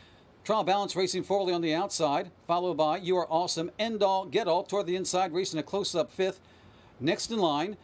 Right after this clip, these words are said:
getting away in sixth, that's the Duke of Hazzard, and the trailer as they make their way into the turn is English Lad.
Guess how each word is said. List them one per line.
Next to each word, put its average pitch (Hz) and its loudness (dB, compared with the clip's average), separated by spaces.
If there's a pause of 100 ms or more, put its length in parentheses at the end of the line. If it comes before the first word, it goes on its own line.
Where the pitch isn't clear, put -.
(160)
getting 175 -2
away 175 2
in 156 -2
sixth, - 0
that's 175 -2
the 151 -2
Duke 196 -2
of 170 -2
Hazzard, 175 -2
and 151 -2
the 143 0
trailer 208 0
as 165 -4
they 156 0
make 202 -2
their 196 0
way 202 2
into 180 -6
the 165 -4
turn 170 0 (400)
is 160 0 (160)
English 170 0
Lad. 139 -2